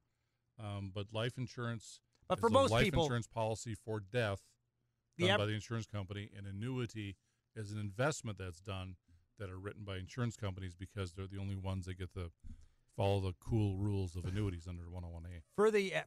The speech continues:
Speaker 2: for the average investor who's just looking for the death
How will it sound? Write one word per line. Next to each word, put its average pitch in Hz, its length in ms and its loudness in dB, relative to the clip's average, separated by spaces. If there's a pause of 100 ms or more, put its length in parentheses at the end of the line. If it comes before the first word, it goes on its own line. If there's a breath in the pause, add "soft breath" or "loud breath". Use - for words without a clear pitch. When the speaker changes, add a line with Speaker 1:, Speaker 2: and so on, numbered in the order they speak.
Speaker 2:
for 196 160 6
the 175 120 4
average 170 280 4
investor 123 480 0
who's 110 160 -2
just 135 240 -6
looking 123 320 0
for 110 400 0 (100)
the 104 380 -6 (320)
death 135 160 0